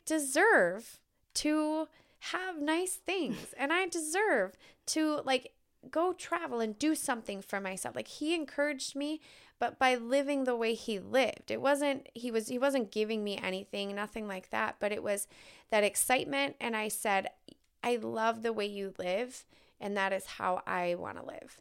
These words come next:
Speaker 2: Mm-hmm.
Speaker 1: And it was like, it made me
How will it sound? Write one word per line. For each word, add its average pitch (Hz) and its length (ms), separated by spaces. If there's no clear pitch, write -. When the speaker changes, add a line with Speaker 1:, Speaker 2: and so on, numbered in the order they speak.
Speaker 2:
Mm-hmm. 214 320
Speaker 1:
And 208 140
it 196 80
was 196 280
like, 190 300
it 196 300
made 220 420
me 220 460